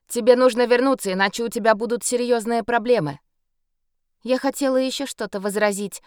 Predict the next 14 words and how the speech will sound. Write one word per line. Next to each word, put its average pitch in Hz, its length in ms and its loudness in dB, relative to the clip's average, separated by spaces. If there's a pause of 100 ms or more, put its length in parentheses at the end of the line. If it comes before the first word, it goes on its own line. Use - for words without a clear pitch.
(520)
но 247 160 4
осеклась. 202 800 -4 (960)
Все 269 200 0
выглядело 226 540 0
так, 214 240 0
будто 214 360 -8
Хейма 220 360 -2
не 233 160 -2
хочет, 247 420 0
чтобы 185 320 -6
мы 196 180 -4
пересеклись 190 600 -8
с - 100 -12
Леонор. 190 560 -2